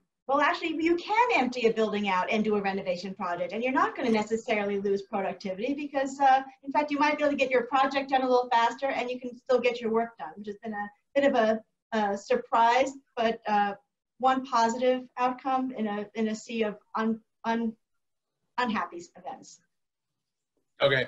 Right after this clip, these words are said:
Speaker 2: thank you, Hope. Yeah, we're finding in Michigan that our, uh, our in, you know, bi-, construction projects within buildings are going really fast now 'cause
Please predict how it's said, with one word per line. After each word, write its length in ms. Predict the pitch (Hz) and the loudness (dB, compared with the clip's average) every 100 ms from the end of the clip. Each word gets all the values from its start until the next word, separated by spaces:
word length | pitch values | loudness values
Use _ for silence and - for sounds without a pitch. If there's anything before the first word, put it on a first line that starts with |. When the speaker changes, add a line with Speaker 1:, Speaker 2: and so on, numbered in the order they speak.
| - | 2
Speaker 2:
thank 180 | 139 139 | 2 2
you, 80 | 120 | 0
Hope. 220 | 123 127 | 0 4
Yeah, 180 | 143 139 | 6 8
we're 100 | 156 | 6
finding 460 | 170 147 139 127 | 6 4 4 4
in 180 | 123 117 | 2 2
Michigan 360 | 127 135 131 113 | 0 -2 -4 -2
that 100 | 113 | 0
our, 320 | 117 117 117 | 4 4 4
uh, 160 | 110 | 2
our 360 | - 113 113 110 _ _ _ _ | 2 2 2 2 _ _ _ _
in, 220 | 123 131 120 | -4 -2 0
you 80 | |
know, 100 | 117 | -2
bi-, 180 | 110 123 - - | 0 0 -2 -8
construction 540 | - 135 - 143 139 123 | -6 -4 4 4 4 0
projects 420 | 127 123 123 - | 2 4 2 2
within 300 | 123 127 123 | -2 0 2
buildings 360 | 131 147 120 113 | 4 4 2 -2
are 60 | |
going 220 | 113 117 | 0 -2
really 260 | 110 131 143 | 0 -2 -2
fast 440 | 139 104 101 - | -4 -6 -6 -6
now 300 | 113 107 104 - | -4 -2 -2 -6
'cause 240 | 120 - | -8 -8